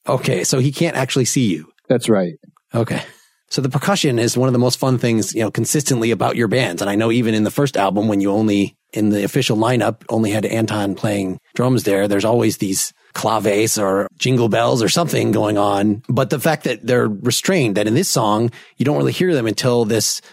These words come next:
Speaker 1: end part where you've had the bridge and you're going to, uh, it's just basically in the outro,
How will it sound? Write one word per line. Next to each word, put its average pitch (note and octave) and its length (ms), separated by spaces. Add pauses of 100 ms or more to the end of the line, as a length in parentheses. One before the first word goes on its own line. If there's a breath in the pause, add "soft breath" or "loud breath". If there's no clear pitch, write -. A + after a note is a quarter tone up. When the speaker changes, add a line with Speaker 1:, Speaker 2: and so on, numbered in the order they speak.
(340 soft breath)
Speaker 1:
end C#3+ 300
part A2+ 300
where A#2 180
you've G#2 280
had G2 200
the F#2+ 60
bridge C#3+ 460
and A2 140
you're G#2 120
going A#2+ 400
to, G#2+ 300
uh, G2+ 200 (760 loud breath)
it's A2 220
just C3 140
basically C#3 340
in A2+ 60
the A2 80
outro, G#2 600